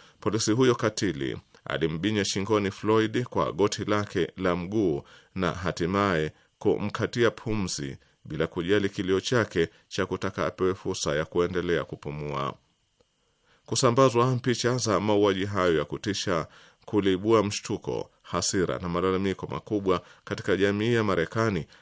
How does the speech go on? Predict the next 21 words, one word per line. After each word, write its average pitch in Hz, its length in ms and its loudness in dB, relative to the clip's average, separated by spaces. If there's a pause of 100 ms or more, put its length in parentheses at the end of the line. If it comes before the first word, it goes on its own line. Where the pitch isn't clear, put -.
(120)
ambayo 92 440 2
ilipinga 110 520 0
vikali 87 420 -2
matukio 101 460 -2
ya 98 60 6
ubaguzi 90 500 2
wa 80 100 2
rangi 101 440 -2
dhidi 80 260 -2
ya 82 80 2
jamii 90 360 0
za 87 140 -2
wachache 92 600 -2 (280)
na 90 100 -2
hasa 98 260 -2
wa 92 60 0
Marekani 90 520 -2
wenye 85 240 0
asili 85 380 -2
ya 64 100 -2
Afrika 87 560 -4